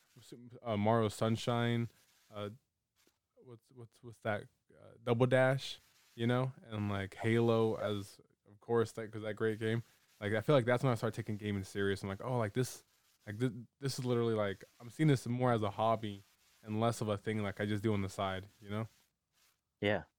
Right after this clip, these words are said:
Speaker 1: Yeah.
Speaker 2: Yeah, definitely.
Speaker 1: Yeah, and then I feel like once, uh, BioShock came out, that game just, like, opened my eyes wide open. I was just like, "Man, this is,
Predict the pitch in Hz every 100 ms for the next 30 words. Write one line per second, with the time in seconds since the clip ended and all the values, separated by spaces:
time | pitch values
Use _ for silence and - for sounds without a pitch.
0 | _ _ 113 117 107 117 - 107 101 -
1 | - _ _ _ _ _ _ _ _ _
2 | _ _ 117 113 143 143 143 - 180 165
3 | 127 - 117 127 - - 113 104 95 98
4 | 101 127 123 - 101 98 - 101 101 98
5 | - _ _ - 127 160 143 113 113 104
6 | 98 95 _ _ _ 131 123 127 110 104
7 | 101 104 101 101 98 - 95 95 98 -
8 | 95 101 107 107 123 117 98